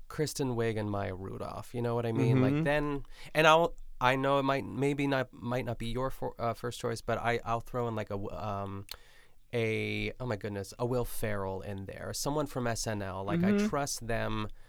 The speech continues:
Speaker 1: or Steve Carell, we'll say, maybe a better version of that. Um, but yeah, there's nothing worse than awful banter. Oh my gosh, do you remember <laughs> Tracee Ellis Ross and Shawn Mendes. Did you
Speaker 2: Oh,
Speaker 1: see that?
Speaker 2: it was like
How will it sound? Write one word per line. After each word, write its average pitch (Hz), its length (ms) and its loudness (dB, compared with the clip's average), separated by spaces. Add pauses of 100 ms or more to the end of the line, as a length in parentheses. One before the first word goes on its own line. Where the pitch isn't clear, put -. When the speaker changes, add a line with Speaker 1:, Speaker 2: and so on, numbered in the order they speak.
(140)
Speaker 1:
or 160 140 4
Steve 190 340 0
Carell, 113 460 2
we'll 98 120 -4
say, 101 320 -6
maybe 107 280 -6
a 101 80 -6
better 98 280 -4
version - 380 -6
of 92 140 -10
that. 90 260 -6 (100)
Um, 101 500 -4 (760)
but 147 80 4
yeah, 156 140 6
there's 139 160 2
nothing 147 280 2
worse 123 260 2
than 110 260 -4 (240)
awful 113 360 0
banter. 104 680 -4 (120)
Oh 143 140 2
my 107 180 2
gosh, 101 440 -2
do 120 100 -2
you 120 80 0
remember 117 840 0 (360)
<laughs> 508 400 12 (480)
Tracee 185 440 0
Ellis 151 320 0
Ross 104 560 2 (240)
and 113 160 0
Shawn 98 460 0
Mendes. 98 480 -2
Did 120 60 0
you 110 80 2
Speaker 2:
Oh, 104 140 6
Speaker 1:
see 90 240 0
that? 143 280 -6
Speaker 2:
it 160 140 -2
was 156 220 0
like 147 200 2